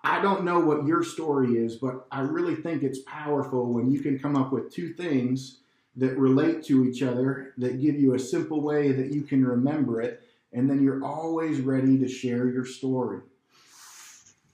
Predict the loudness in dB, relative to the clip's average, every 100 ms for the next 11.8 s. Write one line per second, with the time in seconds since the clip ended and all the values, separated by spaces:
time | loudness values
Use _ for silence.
0 | _ _ _ _ _ _ _ _ _ _
1 | _ _ _ _ -6 -2 -2 -2 -2 -2
2 | -2 -4 -4 -4 -4 -4 -4 -6 -12 _
3 | -20 -6 -2 2 2 2 4 4 4 0
4 | 0 -2 -2 -8 _ _ _ -4 -2 -2
5 | 0 4 6 4 0 0 2 4 2 0
6 | -6 _ -16 -14 0 2 2 -2 -8 -20
7 | -20 -20 -18 2 6 6 6 2 2 2
8 | 0 0 -2 0 2 2 2 2 2 -2
9 | -6 -14 _ _ -6 2 4 4 4 4
10 | 4 4 2 0 0 2 0 2 0 0
11 | 0 0 0 -2 0 0 -2 -8